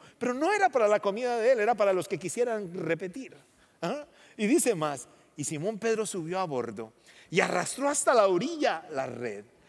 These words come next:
la cual estaba llena de pescados de buen tamaño. Eran ciento cincuenta y tres,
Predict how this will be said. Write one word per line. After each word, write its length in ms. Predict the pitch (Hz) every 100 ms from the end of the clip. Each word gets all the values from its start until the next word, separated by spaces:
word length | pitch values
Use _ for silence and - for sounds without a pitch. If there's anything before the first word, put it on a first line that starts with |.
| - -
la 120 | 208
cual 200 | 285 311
estaba 340 | 277 285 277
llena 480 | 240 156 262 370 285
de 140 | 220 180
pescados 1000 | - 143 - - - - 262 262 170 135
de 120 | 139
buen 320 | 131 151 143
tamaño. 600 | 135 131 123 123 120 123 _ - - -
Eran 260 | 175 202 208
ciento 500 | - 233 254 220 254
cincuenta 600 | - 214 190 196 175 151
y 100 | 156
tres, 400 | - 160 123 113